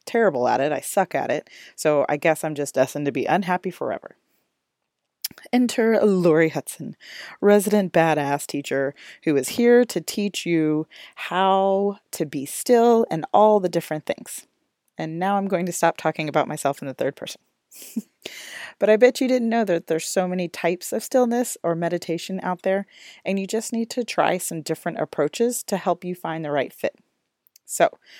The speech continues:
we're gonna go ahead and get to our body scan. Um,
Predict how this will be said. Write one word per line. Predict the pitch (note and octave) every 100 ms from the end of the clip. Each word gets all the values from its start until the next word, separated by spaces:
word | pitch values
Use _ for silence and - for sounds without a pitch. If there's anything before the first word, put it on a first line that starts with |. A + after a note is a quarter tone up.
| - _
we're | D#3+
gonna | D#3 E3
go | D#3+ F3
ahead | E3+ E3+
and | E3 D3
get | - F3+ -
to | - E3+ E3+ F3
our | D#3 D#3
body | - A#2+ C#3
scan. | - - B2+ - - _ - - - -
Um, | E3+ D#3+ D3+ D3 E3+